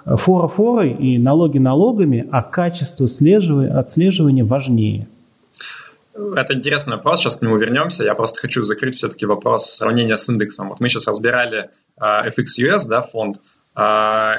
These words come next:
Speaker 2: и мы говорим, что это фонд, у которого бенчмарк уже, э, вот как раз, э, net total return, да.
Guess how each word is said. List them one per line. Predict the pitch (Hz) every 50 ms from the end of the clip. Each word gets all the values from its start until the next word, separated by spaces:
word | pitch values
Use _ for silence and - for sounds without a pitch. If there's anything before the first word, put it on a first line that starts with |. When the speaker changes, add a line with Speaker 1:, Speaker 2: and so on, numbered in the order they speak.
| 120 127
Speaker 2:
и | 135 131 135 131
мы | 131 120 139
говорим, | 139 123 123 131 139
что | 131 - - 117
это | 127 - 120 107
фонд, | - - - 135 147 151 147 143 143 -
у | 110
которого | 101 - 127 120 110 107 107
бенчмарк | 208 214 208 - - 127 151 170 175 180 175 -
уже, | - 120 110 101 110 131
э, | 139 135 131 117 110 107 104 104 107 110
вот | 107 107 -
как | - 110 -
раз, | 123 117 113 - - - - 107
э, |
net | 104 104 104 104 104 101 101 101 104 104 107 107 127 135 131 -
total | 123 117 117 113
return, | 107 107 104 - 110 107 101 98
да. | 98 110 120 143 143